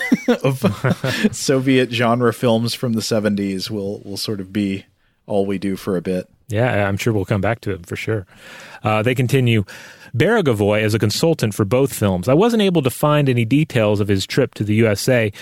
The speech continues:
Speaker 2: but probably I just didn't put much effort into my research. By the way, according to Wikipedia,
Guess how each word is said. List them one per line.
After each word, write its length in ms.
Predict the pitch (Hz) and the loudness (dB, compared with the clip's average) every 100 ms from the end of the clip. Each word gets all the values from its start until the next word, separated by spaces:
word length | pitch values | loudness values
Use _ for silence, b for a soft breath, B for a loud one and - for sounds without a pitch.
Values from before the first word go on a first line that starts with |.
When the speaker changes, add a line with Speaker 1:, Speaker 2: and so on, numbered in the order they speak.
| B B B | B B B
Speaker 2:
but 140 | 135 | 0
probably 440 | - 208 214 196 151 | 2 2 4 2 2
I 140 | 147 | 0
just 200 | 143 - | 0 2
didn't 200 | 147 135 | 2 2
put 140 | 143 | 0
much 200 | 120 113 | 0 2
effort 260 | 120 104 107 | 2 2 2
into 140 | 101 | 2
my 120 | 95 90 | 2 2
research. 640 | 90 87 - 90 - - _ | 0 0 -4 -8 -12 -18 _
By 140 | 123 123 | 0 2
the 60 | |
way, 140 | 127 120 | 4 2
according 300 | - 131 120 | 2 2 2
to 120 | 110 | 2
Wikipedia, 640 | 110 113 107 143 127 113 | 2 0 2 2 4 2